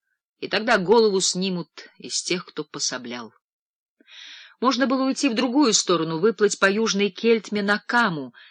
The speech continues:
там затеряться или, достав паспорт, жить под чужим именем. Но, боже мой,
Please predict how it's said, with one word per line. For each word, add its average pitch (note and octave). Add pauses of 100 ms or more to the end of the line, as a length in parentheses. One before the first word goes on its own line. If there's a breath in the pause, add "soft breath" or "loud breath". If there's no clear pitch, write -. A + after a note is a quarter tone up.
(160 loud breath)
там F3+
затеряться F#3+
или, C3+
достав C#3+
паспорт, D#3+
жить D3
под E3
чужим D#3+
именем. D#3+
Но, D3
боже G3+
мой, E3+